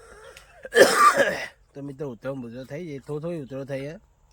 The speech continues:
અને, અ, શરદી, શરદી બહુ ચડી, <coughs> શરદી બહુ થઈ છે. અને ઘઉં તો હજુ નીકળે નહીં લાગતા,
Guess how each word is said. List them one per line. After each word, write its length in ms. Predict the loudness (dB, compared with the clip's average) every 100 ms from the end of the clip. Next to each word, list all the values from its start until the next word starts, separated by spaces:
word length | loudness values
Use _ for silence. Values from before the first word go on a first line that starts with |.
| _ -20 -20 _ _ _ -20 -16
અને, 520 | -10 -8 -8 -10 -14 -20 _ _ _ _ _ _ _ _ _ _ -18
અ, 60 | -14 -12 -12 -14 -14 -18 -20 _ _ _ _ -10
શરદી, 480 | -8 -6 -6 -8 -10 _ -18
શરદી 280 | -12 -10 -8
બહુ 200 | -8 -10
ચડી, 280 | -10 -14 -16 _ -6 -4
<coughs> 320 | -4 -8 -12
શરદી 520 | -12 -12 -10 -8 -8
બહુ 180 | -8 -10
થઈ 200 | -8 -8
છે. 120 | -10 -12 _ _ _ _ _ _ _ _ _ _ _ _ _ _ _ _ _ _ _ -20 -20 -20
અને 200 | -18 -14 -12 -12 -12 -14 -16
ઘઉં 200 | -16 -16
તો 120 | -12
હજુ 160 | -12 -10
નીકળે 420 | -10 -12 -12 -12
નહીં 140 | -12 -12
લાગતા, 340 | -14 -18